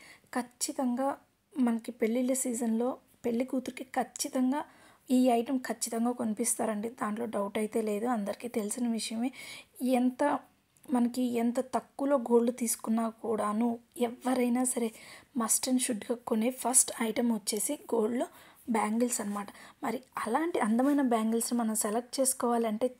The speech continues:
చాలా అంటే చాలా మోడల్స్ ఉంటాయి కదండి. మరి ఎన్ని మోడల్స్, ఇదివరకు అయితే కనుక ఒక సన్న బ్యాంగిల్ ఒకటైతే ఉంటుంది, అవే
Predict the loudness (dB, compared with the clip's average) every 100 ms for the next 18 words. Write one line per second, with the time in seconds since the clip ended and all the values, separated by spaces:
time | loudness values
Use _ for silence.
0 | -4 -2 0 0 0 -2 -2 -4 0 2
1 | 2 2 0 -2 -4 -6 -4 -4 -2 -6
2 | -10 -18 -18 -2 -2 2 2 4 2 2
3 | 2 2 -2 -8 _ -2 2 2 2 0
4 | 0 0 0 -2 -6 -2 0 2 4 4
5 | 4 4 2 0 0 -2 2 2 0 -2
6 | -2 -6 -18 -12 -4 2